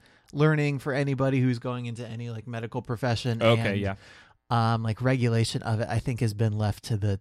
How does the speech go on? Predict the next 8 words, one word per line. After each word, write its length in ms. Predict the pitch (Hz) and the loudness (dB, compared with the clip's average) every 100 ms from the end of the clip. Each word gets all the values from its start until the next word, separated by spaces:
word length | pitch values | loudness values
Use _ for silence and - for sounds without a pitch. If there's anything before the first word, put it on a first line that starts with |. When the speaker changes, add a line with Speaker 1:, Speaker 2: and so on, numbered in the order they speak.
| - | -6
Speaker 1:
states. 680 | - - 50 - - - - | -8 -6 -10 -8 -8 -8 -10
So 500 | - - 98 101 90 | -8 -4 -2 -4 -6
it's, 300 | 107 - - - | -8 -6 -6 -4
it's 200 | 139 - | -4 2
not, 380 | 156 147 139 - | 4 4 4 2
like, 140 | 127 | 0
a 80 | 123 | 2
national 760 | 110 101 98 120 104 101 98 | 0 -2 -2 -2 -2 -4 -6